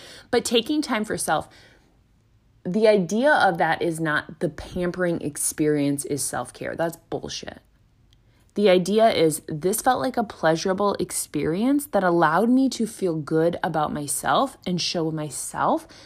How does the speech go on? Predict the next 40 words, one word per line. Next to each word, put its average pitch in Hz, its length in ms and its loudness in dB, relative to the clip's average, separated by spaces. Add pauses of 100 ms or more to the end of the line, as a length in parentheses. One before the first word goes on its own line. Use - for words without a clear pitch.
(120)
that 185 140 0
I 175 60 4
was 165 200 0
worthy 165 420 2
and 147 120 -2
deserving 143 440 -4
of 127 160 -10
time. - 800 -10 (1300)
Different, 180 560 -2 (420)
a 170 60 -4
little 170 300 0
bit 196 120 0
of 196 120 0
a 196 40 0
different 170 340 -6
twist. - 500 -10 (1800)
I 165 100 0
leaned 160 300 2
into 147 320 -2
a - 20 -2
lot 135 280 -2
of 170 80 -4
breath 147 240 -4
work, 160 280 -8 (760)
and 143 100 -2
I 139 100 0
was 139 180 -2
breathing 139 360 0
into 143 200 -4
being 143 220 -2
mindful. 151 460 -8 (160)
I 147 40 -2
was 147 140 -2
breathing 139 360 -2
into 143 180 -4
being 139 220 -2
grounded 123 440 -8
and 139 140 -8
being 127 220 -6
present. - 420 -12